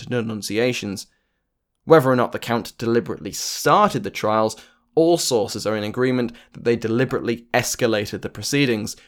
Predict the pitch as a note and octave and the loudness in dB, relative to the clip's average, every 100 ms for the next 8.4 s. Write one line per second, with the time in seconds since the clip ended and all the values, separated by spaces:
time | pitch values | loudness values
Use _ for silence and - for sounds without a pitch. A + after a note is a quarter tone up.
0 | _ A2+ A#2 - A2+ F3+ G#3 G#3 B2+ A2+ | _ -6 -4 -4 -4 -2 0 0 -2 -2
1 | A2 A2 G#2+ _ _ A#2+ - C3+ B2+ A2+ | 0 0 -4 _ _ -6 -4 -2 -2 -4
2 | B2 A2 - G#2+ G#2+ - F#2 F2+ - F#2 | -8 -8 -10 -6 -6 -4 -6 -6 -8 -6
3 | A2 - D#2+ - _ _ _ _ _ D3 | -6 -6 -10 -10 _ _ _ _ _ 4
4 | E3 D3+ - - F#3+ E3 C3 G#2+ G2+ G2+ | 4 4 0 2 2 4 2 2 -2 -10
5 | - _ B2 A#2 A2+ A2 - A2+ G#2+ G#2+ | -16 _ 0 2 0 0 -2 0 0 -4
6 | G#2 - D3 C#3+ G#2 A2 B2 B2+ A#2+ A#2 | -6 2 4 4 0 0 -4 -2 0 2
7 | D3 D3 A2+ C3 A#2 A2 A2 - - - | 4 2 0 -4 -2 0 -2 -4 -10 4
8 | G3 C3 - - | 4 4 0 -10